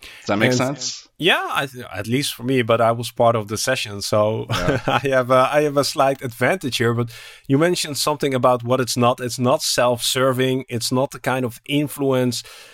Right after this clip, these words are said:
Speaker 2: that maybe feels a little bit dirty. It's the kind of
Speaker 1: Mm-hmm.
Speaker 2: influence that helps us to get, to do good, basically.
Speaker 1: Yeah.
Speaker 2: Is, is that a good summary?
Speaker 1: Yeah, and,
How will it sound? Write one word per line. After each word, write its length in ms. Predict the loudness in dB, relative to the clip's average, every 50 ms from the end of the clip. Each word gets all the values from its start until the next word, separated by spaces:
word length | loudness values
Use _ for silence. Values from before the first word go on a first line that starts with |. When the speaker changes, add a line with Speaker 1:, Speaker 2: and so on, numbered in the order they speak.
| -20 _ _ -2
Speaker 2:
that 180 | -2 -2 0
maybe 300 | 0 0 0 0 0 -2
feels 380 | -2 -2 -2 -2 0 0 -2 -2
a 40 | -2
little 200 | 0 0 2 2
bit 260 | 2 2 2 0 0
dirty. 400 | 2 2 2 4 2 0 -2 -2
It's 320 | -4 -4 -4 -4 -6 -6
the 80 | -8 -4
kind 260 | -2 -2 0 0 0
of 120 | -2 -2
Speaker 1:
Mm-hmm. 100 | -2 -2
Speaker 2:
influence 460 | -2 -2 0 0 2 2 2 0 0 0
that 260 | 2 2 2 2 0
helps 380 | -2 -4 -4 -2 -2 -2 -2
us 200 | -2 -2 -2 -2 -4
to 140 | -6 -6 -6
get, 520 | -6 -4 0 2 2 2 0 -2 -8 -20 -20 _ _ _ _ _ _ _ _ _ _ _ _ _ _ -2
to 120 | 0 2
do 160 | 4 4 2 2
good, 300 | 4 4 4 4 2 0 -8 _ _ _
basically. 540 | 0 0 0 0 -2 -4 -2 -2 -2 -2 -4 _ _ _ _ _ _ _ _ _ _ _ _ _ _ _ _ _ _ _ _
Speaker 1:
Yeah. 220 | 0 0 0 0
Speaker 2:
Is, 180 | 0 -2 -4 -6 -12 _ _
is 140 | -4 0 2
that 100 | 2 2
a 60 | 4
good 160 | 2 0 0
summary? 440 | 2 2 2 2 2 -2 -4 -6 -12 _ -20 _ _ _ _ _ _ -4
Speaker 1:
Yeah, 260 | 0 2 2 2 2
and, 300 | 4 2 2 2 2 0